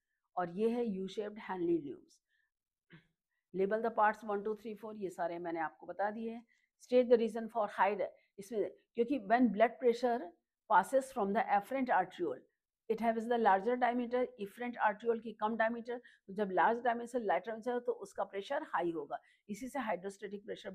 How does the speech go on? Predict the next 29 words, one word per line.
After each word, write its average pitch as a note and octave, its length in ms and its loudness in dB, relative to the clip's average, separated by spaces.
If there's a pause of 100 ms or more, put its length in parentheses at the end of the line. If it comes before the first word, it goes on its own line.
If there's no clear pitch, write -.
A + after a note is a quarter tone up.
बिल्ड F3+ 160 -2
होता F3+ 240 -6
है A#3+ 180 -4
ग्लोमेरुलस F3 520 -6
में, B3+ 160 -6
जिसमें F3+ 300 -16
कि F#3 100 -8
अल्ट्राफिल्ट्रेशन D#3+ 880 -8
होता D#3 280 -14
है। C#3+ 80 -14 (520)
Name C4 260 4
the C4 160 4
blood A3+ 160 2
vessel A3+ 320 -4
which G3+ 180 -6
contains G#3 340 -6
the G#3+ 80 -2
least A3 400 -4
amount G#3 200 -6
of A#3 100 -4
urea G#3+ 260 -4
in G#3+ 120 -8
the G#3+ 140 -4
system, A3 280 -14 (140)
it F3+ 140 -18
is E3+ 120 -10
the F3 140 -4 (100)
venule E3+ 420 -4 (920)
to F#3+ 120 -2